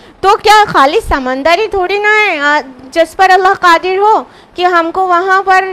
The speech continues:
सज़ा दे दे? अल्लाह ताला इस बात पर भी कादिर है कि वो हमें ज़मीन में सज़ा दे दे। तो अल्लाह ताला question raise कर रहा है, एक question जो pondering के लायक है कि अल्लाह ताला कह रहे हैं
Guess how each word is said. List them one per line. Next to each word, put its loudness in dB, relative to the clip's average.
सज़ा 2
दे -2
दे? 0
अल्लाह 2
ताला 2
इस -4
बात 0
पर 0
भी -4
कादिर -2
है 2
कि -10
वो 0
हमें -2
ज़मीन -2
में -2
सज़ा 2
दे 0
दे। 0
तो 0
अल्लाह 2
ताला 0
question -4
raise -8
कर -6
रहा -2
है, -8
एक -2
question -4
जो -2
pondering 0
के 2
लायक 2
है 2
कि -2
अल्लाह 4
ताला 2
कह -2
रहे 0
हैं -2